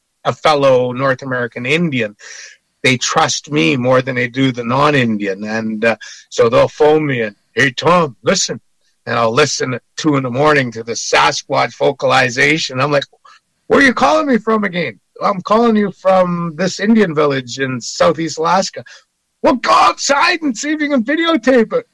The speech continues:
"No way, man. I'm not going out there. Too scary." So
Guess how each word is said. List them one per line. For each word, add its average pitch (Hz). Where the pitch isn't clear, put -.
"No 190
way, 240
man. 226
I'm 233
not 285
going 226
out 247
there. 262
Too 247
scary." 277
So 160